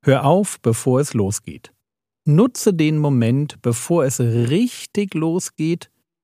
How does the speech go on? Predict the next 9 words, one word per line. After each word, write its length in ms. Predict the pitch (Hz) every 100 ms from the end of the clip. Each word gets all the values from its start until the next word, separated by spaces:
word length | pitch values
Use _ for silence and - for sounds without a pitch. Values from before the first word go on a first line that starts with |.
| _
um 300 | - 151 151
dem 340 | 135 131 127 110
Groll 500 | 127 117 135 196 196
eine 380 | 127 123 123 -
ordentliche 920 | 165 190 202 185 175 - 156 151 147
Portion 960 | 127 127 113 101 - 135 139 147 151 143 _ _ _ _ _ _
Selbstbeherrschung 1000 | 117 143 - - 160 139 143 135 139 123
und 260 | 98 92 90
Weisheit 680 | 117 170 - 170 156 147